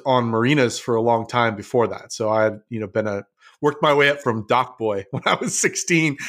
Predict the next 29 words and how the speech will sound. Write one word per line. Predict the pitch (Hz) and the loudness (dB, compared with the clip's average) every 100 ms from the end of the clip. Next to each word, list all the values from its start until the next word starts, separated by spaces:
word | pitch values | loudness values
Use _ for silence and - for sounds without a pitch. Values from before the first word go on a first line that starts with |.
| - 226 - | -10 -10 -6
to, | - 156 151 | 2 4 6
uh, | 143 139 | 4 2
to | 156 | 0
working | 147 143 139 | 0 2 2
on | 131 | 2
marinas. | 123 123 131 120 | 2 2 2 2
I | 120 | 2
just | 120 123 | 0 0
loved | 120 117 123 123 | 0 0 -10 -2
being | 123 117 | 0 2
around | 110 | 2
the | 107 | 2
water. | 117 120 110 98 - - - - - | 2 2 0 -8 -20 -20 -20 -20 -2
And | 151 139 | 0 0
the | |
funny | 139 226 214 | 2 2 2
story | - 175 160 | 4 4 4
about | 139 135 135 | 4 2 2
these | 139 131 | -2 -2
two, | - 143 123 123 123 - | 0 2 4 2 0 -2
you | 123 | -2
know, | |
rescue | 117 151 - 147 131 | 2 0 0 -2 -2
swimmers, | 123 139 127 127 127 120 - _ _ _ _ - | 0 0 2 4 2 -2 -8 _ _ _ _ -10
Navy | 151 151 143 139 | 0 2 2 0
trained, | - 135 123 123 120 | -2 2 4 4 4
all | 127 123 | 2 2
these | 123 - | -2 -2
things, | 123 117 | -4 -4